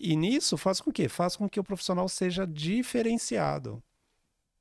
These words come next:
Porque tem um monte de maquiador, tem um monte de consultor de imagem, tem um monte de artista plástico, mas eu, né, a gente pode fazer parte desse monte, mas a gente pode ser o diferenciado.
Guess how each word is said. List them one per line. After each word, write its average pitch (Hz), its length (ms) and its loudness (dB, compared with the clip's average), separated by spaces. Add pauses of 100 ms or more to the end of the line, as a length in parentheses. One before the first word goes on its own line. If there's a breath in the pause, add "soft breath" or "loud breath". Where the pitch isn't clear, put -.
(160)
Porque 247 180 -6
tem 320 120 0
um 302 100 2
monte 208 460 4
de 165 80 2
maquiador, 135 440 2
tem 190 120 2
um 220 40 2
monte 202 320 4
de - 60 -12
consultor 170 300 2
de 143 60 0
imagem, 123 280 2
tem 170 100 0
um 220 60 0
monte 214 320 2
de 233 60 0
artista 170 280 -2
plástico, 131 280 -2
mas 151 220 -2 (920 soft breath)
eu, - 160 -4 (220)
né, 185 320 2
a 143 80 2
gente 156 220 0
pode 202 260 2
fazer 196 440 2
parte 196 260 0
desse 160 240 -4
monte, 127 340 0
mas 110 160 0
a 120 60 0
gente 113 120 -2
pode 123 180 -4
ser - 300 -2
o 175 200 0
diferenciado. 190 760 -6